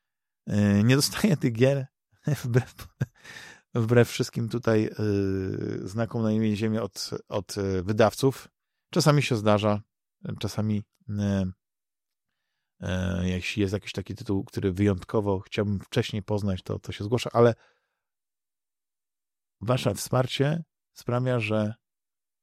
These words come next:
kolejny rok Fantasmagieria jest nagrywana. Ja mam tą satysfakcję, że,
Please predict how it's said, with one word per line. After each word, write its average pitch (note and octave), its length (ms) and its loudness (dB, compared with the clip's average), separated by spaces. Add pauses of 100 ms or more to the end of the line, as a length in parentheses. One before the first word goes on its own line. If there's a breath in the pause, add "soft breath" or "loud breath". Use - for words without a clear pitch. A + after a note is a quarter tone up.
(300)
kolejny B2+ 420 2
rok A2+ 220 4
Fantasmagieria G2+ 880 0 (840)
jest F#2 160 -6
nagrywana. C#3 560 0 (680)
Ja F#2+ 80 0
mam G2+ 160 2
tą A#2 100 0
satysfakcję, A2+ 600 -2
że, G2+ 280 2